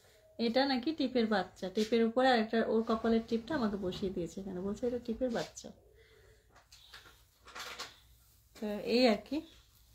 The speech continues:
ভীষণ পছন্দ হয়েছে শাড়িটা, এত সফট, এত সুন্দর।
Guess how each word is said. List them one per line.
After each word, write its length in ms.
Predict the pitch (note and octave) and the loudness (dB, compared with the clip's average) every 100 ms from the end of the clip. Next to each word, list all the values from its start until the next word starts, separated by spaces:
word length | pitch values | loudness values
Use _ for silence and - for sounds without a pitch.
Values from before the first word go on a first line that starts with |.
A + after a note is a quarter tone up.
| _ _ _ _ _ _ _ _ _ A#3 | _ _ _ _ _ _ _ _ _ -2
ভীষণ 300 | A3+ B3+ A#3+ | -2 -2 -4
পছন্দ 360 | G3 G#3 G3 | -4 -4 -2
হয়েছে 220 | F#3+ F#3+ G3+ | -4 -8 -10
শাড়িটা, 340 | F#3 F3 G#3+ - F4 E4+ E4+ - _ - - - - - - - | -10 -4 -4 2 4 6 2 0 _ -20 -20 -20 -20 -20 -20 -12
এত 200 | C4 - | -8 -4
সফট, 500 | C4 C4 G#3+ G#3 G#3+ | -6 -4 -8 -6 -6
এত 140 | G#3+ A3 | -8 -10
সুন্দর। 520 | A3 A#3 G#3+ G#3 | -8 -2 -2 -2